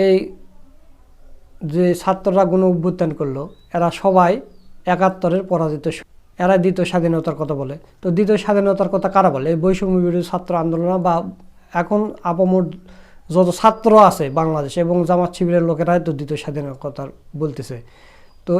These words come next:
ইশরাক সাহেব সেটাই বলছে যে একাত্তরের পরাজিত শত্রুরাই দ্বিতীয় স্বাধীনতার কথা বলে। কালবেলার নিউজ, বিএনপির দুই গ্রুপের সংঘর্ষে নিহত এক,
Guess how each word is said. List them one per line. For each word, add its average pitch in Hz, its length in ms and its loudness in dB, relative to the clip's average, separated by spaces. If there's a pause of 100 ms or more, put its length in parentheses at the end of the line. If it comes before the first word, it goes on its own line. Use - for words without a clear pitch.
(120)
ইশরাক 208 280 4
সাহেব 208 260 6 (140)
সেটাই 190 300 0
বলছে 151 360 -4
যে 202 120 2 (720)
একাত্তরের 220 580 6 (320)
পরাজিত 208 400 6
শত্রুরাই 202 680 6
দ্বিতীয় 190 380 6
স্বাধীনতার 180 480 2
কথা 151 240 -4
বলে। 127 220 -8 (1400)
কালবেলার 226 500 8
নিউজ, 233 240 8 (200)
বিএনপির 196 540 6
দুই 208 200 6
গ্রুপের 185 360 4 (100)
সংঘর্ষে 185 480 2 (120)
নিহত 180 380 2
এক, 143 240 0